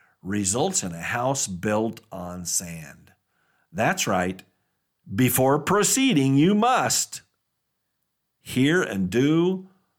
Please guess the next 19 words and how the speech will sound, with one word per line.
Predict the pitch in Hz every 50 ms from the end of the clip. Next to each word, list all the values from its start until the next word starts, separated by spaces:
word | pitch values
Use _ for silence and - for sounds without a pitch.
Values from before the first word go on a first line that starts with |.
| _ _ _ _ _ _ _ _ _
what | - 98 92 92 -
the | 90
legitimate | 85 85 85 90 95 92 110 135 151 165 165 160 165 - - 107 95
data | 117 117 120 123 131 131 135 131
source | - - - 117 104 101 101 98 -
directs | - 104 90 95 87 85 87 95 98 95 - - -
you | 95 92 92 90
to | 92 - 90 82
do. | 76 85 80 73 71 - - _ _ _ _ _ _ _ _ _ _ _ _ _ _ _ _ _ _ _ _ _ _ _ _ _ _ _ _ _ _ _ _ _ _ _ _ _
But | - 170 175
the | 190 185
next | 170 220 294 294 - -
point | - 135 123 123 127 131 - - _ _ _ _ _ _ _ _
is | 117 117 107 -
sadly | - - - 147 147 151 151 147 147 147 147 151 156 147
poignant | 147 - 127 107 101 98 90 76 - - _ _ _ _ _ _ _ _ _ _ _ _ _ _
and | - 139 135 135 131 127 110
spiritually | - - - - 190 190 185 185 175 160 - 180 180 185 185
dangerous | 160 139 165 170 196 240 269 277 175 117 92 80 71 - - - - -